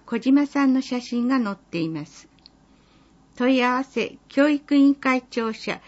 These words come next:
生涯学習課スポーツ推進室、内線七三零九。民間自治功労者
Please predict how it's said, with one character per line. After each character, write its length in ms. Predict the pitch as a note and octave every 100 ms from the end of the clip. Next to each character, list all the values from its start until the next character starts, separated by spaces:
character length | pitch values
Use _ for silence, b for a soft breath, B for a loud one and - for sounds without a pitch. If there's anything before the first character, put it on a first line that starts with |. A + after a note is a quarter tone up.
| b b
生 320 | - C4+ C#4+
涯 220 | C#4 C#4 A#3+
学 240 | B3 B3
習 260 | - A#3 A3+
課 300 | - G#3 -
ス 120 | -
ポ 200 | - C#4
ー 40 |
ツ 280 | C4+ - B3+
推 80 | A#3+
進 280 | A#3+ G#3+ F#3+
室、 400 | - - F3 - b b b b _ _
内 220 | G#3 C4
線 360 | C4+ B3+ A3+ -
七 320 | F#3+ A3+ B3+
三 340 | C#4+ C#4 B3 G#3+
零 240 | G3 F#3+ -
九。 300 | - E3+ C#3 - _ _ _ _ _ _ _ _ _ _ _ b b b b b b b _ _
民 220 | B3+ D4
間 360 | - C4 C4 -
自 200 | - B3+
治 140 | - -
功 240 | E4 D#4+
労 200 | D4 C4+
者 300 | B3 - -